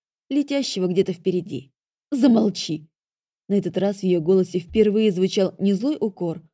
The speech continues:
а животный страх. «Что это с тобой? Что это за магия?» «Это истина», ответила я, поворачиваясь вперёд. «И мы летим туда, где тебе придётся взглянуть на себя со стороны».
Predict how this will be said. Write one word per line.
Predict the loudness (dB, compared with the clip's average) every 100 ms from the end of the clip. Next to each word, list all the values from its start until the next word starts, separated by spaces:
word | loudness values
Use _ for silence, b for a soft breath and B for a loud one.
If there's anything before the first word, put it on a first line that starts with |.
| _ _
а | -4
животный | 0 0 0 -2 -8
страх. | -10 -16 -18 _ _ _ _ _
«Что | -12 -6 4
это | 4 6 2
с |
тобой? | 2 2 4 0 -2 _ _
Что | -6 2 4
это | 4 4
за | 4
магия?» | 4 2 2 0 0 -6 -18 -20 _ -4
«Это | -2 2
истина», | 0 0 -2 -2 -8 -8 -8 -12 _ _ _ _
ответила | -4 -4 2 0 0 -2
я, | -2 -2
поворачиваясь | -2 -4 -2 -4 -4 -6 -6
вперёд. | -8 -10 -10 -14 _ _ _ _ _ -4
«И | 0
мы | 2
летим | 2 2 0
туда, | 0 2 2
где | 0 -2
тебе | 2 2
придётся | 2 2 2 2 0
взглянуть | 0 0 2 0 0
на | -2
себя | 2 0
со | 0 -2
стороны». | -2 0 2 2 -2 -6